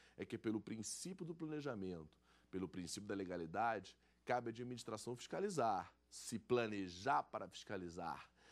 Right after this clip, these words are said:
se planejar para garantir a melhor execução do contrato. Isso faz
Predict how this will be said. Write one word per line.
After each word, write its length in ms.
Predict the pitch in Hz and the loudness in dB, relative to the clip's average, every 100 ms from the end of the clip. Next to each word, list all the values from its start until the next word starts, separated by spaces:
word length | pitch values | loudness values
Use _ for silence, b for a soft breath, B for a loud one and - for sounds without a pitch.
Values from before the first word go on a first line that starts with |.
| B | B
se 180 | - 135 | -6 -2
planejar 640 | 120 143 131 110 110 135 143 | 2 2 4 0 2 2 2
para 160 | 139 | 0
garantir 520 | 123 127 120 104 - 131 | 2 2 0 -2 -4 -2
a 80 | |
melhor 600 | 127 117 107 104 135 151 | 2 2 2 6 6 6
execução 480 | 131 113 117 - 107 | 2 -2 -6 -6 -6
do 80 | 107 | -4
contrato. 680 | - 82 80 87 73 - - B B B - | -6 -8 -4 -2 -2 -6 -20 B B B 4
Isso 320 | 135 143 170 | 4 4 0
faz 520 | - 127 117 120 - | 4 6 6 0 -10